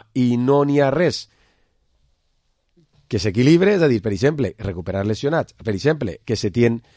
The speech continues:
trobara un poc més la tecla, pues no estaries tan ahí. Però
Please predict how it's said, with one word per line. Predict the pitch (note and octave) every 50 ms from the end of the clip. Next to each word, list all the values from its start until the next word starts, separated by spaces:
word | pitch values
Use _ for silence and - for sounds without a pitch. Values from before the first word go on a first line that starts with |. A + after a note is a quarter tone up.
| _ _ _ _ _ _ _ _ _ _ _ _ _ _ _ _ _ _ _ _
trobara | - A#2 A2 A#2 B2 B2 A#2+
un | B2+ C3 - - D3 A#2+ A#2 A#2 A#2 A#2 A#2 A2+ G#2+ _ _ _ -
poc | C#3 B2 G#2+ A2
més | A#2+ A#2 A#2+
la | C3 B2+ -
tecla, | F#3 F3 C3+ A#2+ G2 D2 G#1+ - _ _ _ _ _ _ _ _ _ _ _ _ _ _ _ _ _ _ _ _ _ _ _ _ _ _ _ _ _ _ _ _ _ _ _ _ _ _ _ _ _ _ _
pues | - - - - _ _ -
no | A2+ A2+ G#2
estaries | - G2+ E2+ D#2+ E2+ F2+ G2 F#2+ - - _ _ _ _
tan | - F2+ C#2+
ahí. | B1 F#2+ A2 - _ _ _ _ _ _ _ _ _ _ _ _ _ _ _ _
Però | - A#2 C#3 -